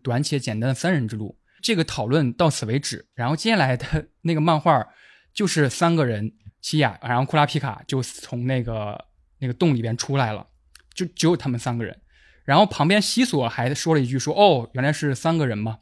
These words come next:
我当时看的时候，我就以为他们选择了淘汰武力值最低的两个人，但是后来另外两个人又从那个洞里出来了，然后最后揭秘是小刚把那个，等于说撕碎了题目，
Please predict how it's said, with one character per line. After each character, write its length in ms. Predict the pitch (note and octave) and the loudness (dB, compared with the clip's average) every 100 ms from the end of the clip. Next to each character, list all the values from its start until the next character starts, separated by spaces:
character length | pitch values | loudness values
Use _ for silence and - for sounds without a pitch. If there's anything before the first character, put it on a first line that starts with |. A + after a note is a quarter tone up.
| _ - | _ -4
我 200 | D3 C#3 | 0 2
当 120 | A3 | 2
时 140 | G3+ | 0
看 180 | - G#3+ | 0 2
的 80 | E3+ | 2
时 120 | C3 | 2
候， 340 | C#3 C#3 B2 - | 2 2 0 -4
我 160 | A#2+ | -4
就 300 | A#2 F#3 D#3+ | -2 0 0
以 160 | A#2+ A#2 | 0 -4
为 380 | G#2+ A2 A#2 - _ _ _ | -2 -4 -6 -10 _ _ _
他 80 | - | -2
们 140 | E3 | 0
选 320 | C3 - A#2 A2+ | 0 0 -2 -2
择 160 | A#2 | 0
了 80 | C#3+ | 0
淘 260 | - A2+ A#2 | 0 -6 -4
汰 180 | C#3 | -2
武 160 | B2+ A2 | -4 -4
力 120 | A#2 | -8
值 160 | A#2 A2+ | -6 -6
最 120 | C3+ | -6
低 120 | A#2 B2+ | -4 -4
的 80 | |
两 200 | A#2+ G#2 | -4 -4
个 40 | A2 | -4
人， 240 | G#2 A#2+ - _ _ | -4 -4 -6 _ _
但 140 | - G3+ | -2 0
是 80 | G#3+ | 0
后 160 | C4+ | 2
来 220 | C4+ B2+ - - _ _ | 2 2 -4 -14 _ _
另 180 | A3 B3 | 0 6
外 140 | F3+ | 6
两 160 | D3 C3+ | 6 4
个 60 | |
人 100 | C#3+ | 2
又 100 | G#3 | 2
从 140 | F3 E3+ | 0 0
那 80 | |
个 80 | F#3+ | 0
洞 140 | A#3 F3 | 0 0
里 80 | |
出 260 | A#2+ - A3+ | 0 -4 -2
来 140 | F#3+ | -2
了， 140 | A#2 - _ _ _ | -4 -10 _ _ _
然 140 | C3+ | 0
后 80 | F#3+ | 0
最 140 | A3+ | 0
后 120 | A3+ F#3 | 2 2
揭 280 | - G#3+ | 2 2
秘 200 | A3 G3+ | 4 2
是 440 | D3+ - D#3+ C3 - | 2 0 0 0 -4
小 240 | - C3 | -6 -2
刚 260 | D3 E3 F3+ | 0 2 2
把 220 | C#3 A2 | 0 0
那 160 | D3 C#3 | -2 0
个， 260 | C3 B2 - - _ - | 0 0 -4 -20 _ -4
等 120 | C3 | 0
于 20 | |
说 140 | E3 | 2
撕 180 | - G3+ | 0 0
碎 140 | F#3 D#3+ | 0 0
了 80 | |
题 220 | - - A2+ | 0 -4 -2
目， 280 | D3+ C3 | -2 -4